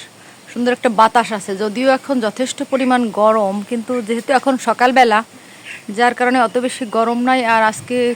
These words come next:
খুব সুন্দর বাতাস। আর আমি অনেক আগে ঘুম থেকে উঠেছি, রান্নাবান্না শেষ, আহ, সকালে আমি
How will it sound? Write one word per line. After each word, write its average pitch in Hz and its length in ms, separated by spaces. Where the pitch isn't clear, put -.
খুব 277 140
সুন্দর 254 240
বাতাস। 190 540
আর 214 200
আমি 214 240
অনেক 240 380
আগে 262 340
ঘুম 254 220
থেকে 262 220
উঠেছি, 277 580
রান্নাবান্না 240 640
শেষ, 262 420
আহ, 208 240
সকালে 233 420
আমি 226 280